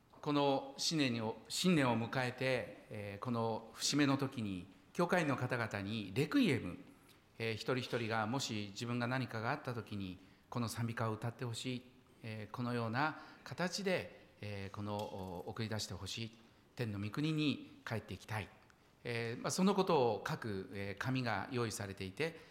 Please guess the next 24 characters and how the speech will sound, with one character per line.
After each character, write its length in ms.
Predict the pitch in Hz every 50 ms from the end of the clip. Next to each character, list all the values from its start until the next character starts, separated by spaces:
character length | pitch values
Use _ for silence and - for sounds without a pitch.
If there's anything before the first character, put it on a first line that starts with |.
| - -
そ 160 | - - - 117
れ 100 | 113 110
を 100 | 107 104
こ 260 | - 107 107 101 -
う 40 | -
書 80 | 120 113
い 40 |
て 100 | 110 -
い 40 | 95
た 120 | 95 - 104
だ 100 | 104 101
い 80 | 98
て 340 | 95 - 104 101 98 - - - - - - -
い 60 | -
ま 140 | - 117 113
す 100 | - -
が、 240 | 95 98 98 90 - - - - - - - - - - - _ _ _ _ _ _
実 240 | - 139 147 147 185
は 60 | 160
私 920 | 135 127 135 135 185 190 185 - - - 185 180 180 180 175 175 175 175 170
は、 640 | 165 165 165 170 165 156 151 - - - - - - - - - - _ _ _ _ _ _ _ _ _ - - - _ _ _ _ _ _ _ 160
自 140 | 135 139
分 120 | 139 151 147
が 300 | 143 139 135 135 139